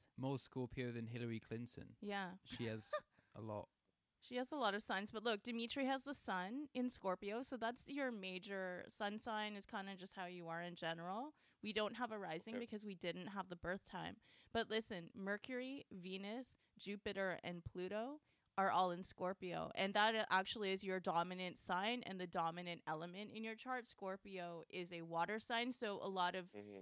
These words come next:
Speaker 2: feelings and emotions. Scorpio is the most intense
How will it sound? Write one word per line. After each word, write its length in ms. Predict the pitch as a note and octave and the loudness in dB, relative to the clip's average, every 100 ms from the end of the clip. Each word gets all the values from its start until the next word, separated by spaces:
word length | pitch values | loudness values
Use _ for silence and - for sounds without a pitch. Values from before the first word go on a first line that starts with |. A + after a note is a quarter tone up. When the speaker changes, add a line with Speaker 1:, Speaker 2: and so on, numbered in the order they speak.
| F#3+ | -10
Speaker 2:
feelings 400 | - G#3+ G#3+ G#3+ G#3 | -4 0 0 -2 -4
and 100 | F3+ | -6
emotions. 640 | F3 F#3+ G#3 A3+ G#3+ A3 - _ - | 0 0 0 -4 -6 -10 -18 _ -16
Scorpio 540 | - G3 G3 A3+ G#3+ | -6 0 0 2 0
is 140 | G3 | 0
the 80 | G3+ | -2
most 340 | G3 F#3+ A3 - | -2 -2 -2 -4
intense 640 | G3+ - G#3 G#3 C4 - | -6 -4 0 2 0 -4